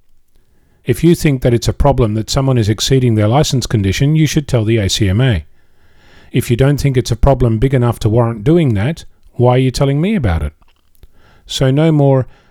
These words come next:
"This amateur did this and it's wrong." If you want me to talk about learning to find out if you're breaking the rules, or if you want it to be a training opportunity, by all means keep the emails coming. But I'm not your cop, not today, and not until such time as I accept a job at the A C M A.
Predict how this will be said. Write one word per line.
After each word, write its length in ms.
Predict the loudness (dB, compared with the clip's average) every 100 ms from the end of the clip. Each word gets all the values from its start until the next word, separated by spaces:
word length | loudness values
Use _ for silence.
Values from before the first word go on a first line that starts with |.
| -18 -2
"This 220 | 0 0
amateur 400 | -2 -2 0 0
did 280 | 0 0 2
this 240 | 0 0 -2
and 140 | -2
it's 180 | -2 0
wrong." 420 | 0 2 0 -8 -16 _ _ _ _ _ _ -20 -8
If 160 | -4 0
you 80 |
want 140 | 0 2
me 60 |
to 100 | 0
talk 220 | 0 0 0
about 260 | 0 0
learning 400 | 2 2 2 0
to 100 | -2
find 320 | -2 0 2
out 240 | 2 2 0
if 120 | -6
you're 80 | -2
breaking 320 | -2 0 0
the 100 | 0
rules, 400 | 0 2 2 0
or 100 | -2
if 140 | 0
you 60 | 0
want 200 | 2 0
it 80 | -2
to 100 | -2
be 160 | 0 0
a 20 |
training 400 | 0 0 2 2
opportunity, 580 | 0 0 0 0 0 0
by 140 | 0
all 240 | 0 0
means 300 | 2 2 0
keep 240 | -2 -4 -2
the 180 | 0 0
emails 300 | 2 0 -2
coming. 340 | -2 -2 -6 -14 -20 -20 -20 -20 -16 -12 -4
But 100 | -2
I'm 100 | 0
not 160 | 0
your 120 | -2
cop, 340 | 0 -2 -4 -6
not 160 | -6
today, 420 | -4 -2 0 0 -2
and 120 | -2
not 160 | 0 0
until 300 | 0 0 -2
such 300 | -2 -4 -4
time 320 | -2 0 0
as 100 | 0
I 140 | -2 -4
accept 400 | -4 -4 -4 -4
a 20 |
job 320 | -2 0 0
at 60 | -2
the 160 | -2
A 100 | -2
C 180 | -2 0
M 120 | 0
A. 240 | 0 -2